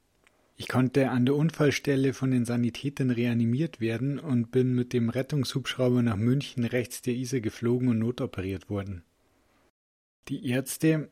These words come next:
haben meinen Eltern aber lange Zeit mitgeteilt,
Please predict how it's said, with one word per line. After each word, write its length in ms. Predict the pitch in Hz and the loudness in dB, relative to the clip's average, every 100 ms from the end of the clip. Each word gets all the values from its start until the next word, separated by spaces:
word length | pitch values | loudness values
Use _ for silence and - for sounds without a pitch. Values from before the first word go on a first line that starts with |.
| - | -8
haben 440 | - - 127 131 | -4 -2 0 2
meinen 320 | 127 127 123 | 4 4 2
Eltern 400 | 123 135 147 160 | 2 -2 -2 0
aber 180 | 135 117 | 0 0
lange 320 | 120 120 165 | 0 0 -2
Zeit 240 | 151 - 127 | -2 -2 0
mitgeteilt, 760 | 139 147 131 - 120 120 - | -2 -2 -4 -4 -4 -6 -8